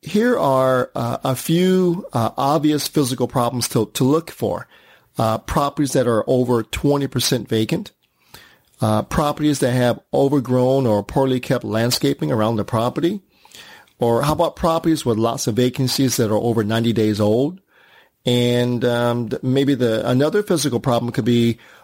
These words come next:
uh, a property that's boarded up or boarded up, um, windows on the property. Okay, here are a few financial problems to watch out for. Okay, this one's pretty obvious.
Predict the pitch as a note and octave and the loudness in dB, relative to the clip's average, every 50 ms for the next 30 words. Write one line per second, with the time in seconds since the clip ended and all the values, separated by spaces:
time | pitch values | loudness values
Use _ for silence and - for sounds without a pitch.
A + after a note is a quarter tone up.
0 | _ _ - - A#2 A2 F2 A#2+ - - - E3+ D#3+ E3 - E3+ D3+ C#3+ C#3 B2 | _ _ -4 -4 -2 -2 -2 -4 -4 -4 -4 -2 -2 -2 -2 -2 0 0 0 0
1 | F#2+ G2 F#2+ A2+ B2+ D3 D#3 C#3+ C3+ G3+ - - - - - _ _ _ _ _ | -2 -4 -2 0 0 2 2 2 2 0 -2 -4 -6 -10 -18 _ _ _ _ _
2 | - - - A#2+ A#2 A#2 A2+ A2+ G#2+ C3 D3 D3+ C#3 D3+ D3+ - _ - - - | -12 -6 -2 0 2 2 2 0 0 0 0 2 0 0 -2 -4 _ -8 -4 -2
3 | A#2+ A#2 A#2 A#2 C#3+ G#3 C4+ A3 C3 G#2+ G2+ A2+ G#2 G2+ G2 F#2+ - G#2 F#2+ - | 0 0 2 2 0 0 0 0 0 -2 -2 -2 -4 -4 -4 -4 -6 -6 -6 -6
4 | - - - - - _ _ _ _ _ _ _ _ _ _ _ _ _ _ _ | -8 -10 -12 -14 -16 _ _ _ _ _ _ _ _ _ _ _ _ _ _ _
5 | _ - - - - - - - - - D#3 - F3+ C3 - - - C#3 E3 F3 | _ -20 -20 -18 -20 -20 -20 -14 -8 -6 -2 0 0 0 -2 -4 -4 -2 0 0
6 | G3 G3+ - C#3+ C#3 C3+ C3 A#2+ G#2+ - - C#3+ C#3+ C#3 C3+ B2+ - C3+ A#2 G#2+ | 0 0 0 0 0 2 2 0 -2 -2 0 2 2 2 2 0 -2 -2 -2 0
7 | G#2+ A2+ B2 C#3 D#3 D3+ D#3+ C#3+ - - B2+ A2 G#2+ G2+ G#2 G2+ G2+ F#2+ - - | 0 0 0 0 0 0 -2 -4 -2 -2 -2 0 0 0 -2 -4 -4 -6 -4 -2
8 | - A2 G#2 A2 G#2+ G2+ - - E2+ E2 - - - - - - _ _ _ _ | 0 0 0 0 0 -2 -4 -8 -10 -12 -12 -12 -12 -12 -14 -16 _ _ _ _
9 | _ _ - G#2 - C#3 E3 F#3 - _ _ _ _ _ - D3+ D#3+ - F#3+ F3 | _ _ -10 -6 -4 -4 -4 -6 -8 _ _ _ _ _ -2 0 0 0 0 -2
10 | - - F#3+ F3+ F3+ C3+ C#3 C#3 B2+ G#2+ G2+ - - - - | 0 -2 0 0 0 0 0 0 -2 -2 -6 -8 -8 -10 -12